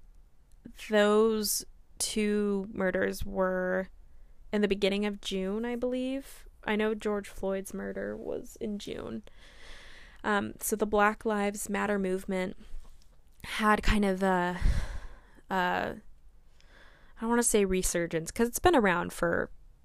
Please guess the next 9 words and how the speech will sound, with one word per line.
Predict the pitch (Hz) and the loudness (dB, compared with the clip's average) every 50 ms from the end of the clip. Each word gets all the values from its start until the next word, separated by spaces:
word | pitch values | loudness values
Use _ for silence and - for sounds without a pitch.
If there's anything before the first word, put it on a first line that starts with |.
| - - - | -20 -20 -14
for | - - - - - 185 175 170 170 170 175 - - | -10 -10 -4 2 2 4 4 4 2 0 -2 -2 -2
a | - - 190 | -2 -2 0
long | 196 196 180 170 170 | 2 2 0 0 -2
time, | - - - - - - - - 214 214 - - - - - - - - | -2 0 2 2 2 0 -2 -8 -8 -8 -10 -16 -20 -20 -20 -20 -16 -12
since, | - - - 190 180 - - - - - - - - - - - | -8 -6 -6 -4 -4 -2 -2 -2 -4 -6 -8 -14 -20 -18 -12 -8
I | - 185 | -8 -8
think, | 180 - - 208 208 | -4 -2 0 0 2
at | 185 - - | 2 0 0
least | 185 185 185 180 180 208 214 220 202 175 165 - - - - - - - - | 0 -2 -2 0 0 2 2 2 0 -2 -2 -2 -4 -4 -6 -6 -10 -16 -16